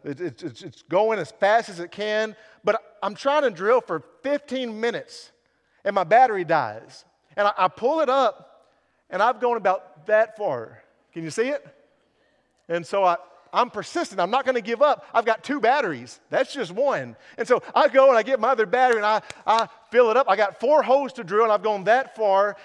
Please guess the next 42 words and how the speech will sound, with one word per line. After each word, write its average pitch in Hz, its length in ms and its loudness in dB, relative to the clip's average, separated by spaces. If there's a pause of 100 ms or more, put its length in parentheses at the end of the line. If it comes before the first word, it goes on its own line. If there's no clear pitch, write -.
(100)
and 202 80 2
I 202 60 4
gotta 226 200 2
get 226 440 -4
three 269 160 0
and 277 100 -2
a 240 40 2
half 233 260 2
inches 233 260 -6
on 214 140 0
each 208 160 -12
one. 220 240 -2
So 175 80 -6
I 226 40 -4
got 277 140 2
a 240 60 2
long 240 180 0
way 220 120 0
to 208 60 -6
go. 214 360 -2 (680)
But 220 100 2
I, 262 200 4 (240)
I 247 140 4
go, 240 160 0
and 240 140 0
I, 240 40 -4 (120)
I 233 80 0
think 302 240 0
I'm 285 100 2
doing 277 240 -4
this 233 160 0
for 240 160 0
about, 233 400 0 (240)
about 226 260 -2
three 247 220 0
hours 233 360 2
that 180 240 0
day. 190 280 0 (180)
And 233 140 2
in 226 140 -2
three 262 280 -2
hours 220 640 0